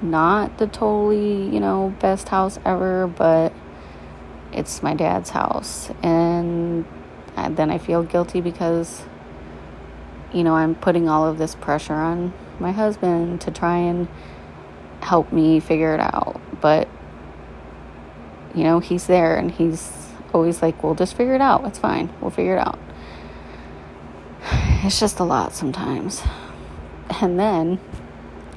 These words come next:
you know, between the guilt with my dad, there's, you know, the guilt with my mom. And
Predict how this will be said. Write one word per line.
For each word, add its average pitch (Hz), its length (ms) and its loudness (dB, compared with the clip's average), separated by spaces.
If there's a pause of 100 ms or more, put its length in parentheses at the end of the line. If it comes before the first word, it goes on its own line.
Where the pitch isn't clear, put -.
(760)
you 185 80 0
know, 165 300 4 (1080)
between 165 420 2
the 160 80 2
guilt 156 400 4
with - 500 -2 (960)
my - 140 2
dad, 180 580 2
there's, 170 720 4 (880)
you 196 80 2
know, 170 140 4
the 208 80 2
guilt 180 340 6 (180)
with 185 380 2
my 196 80 2
mom. 196 600 2 (300)
And 165 640 2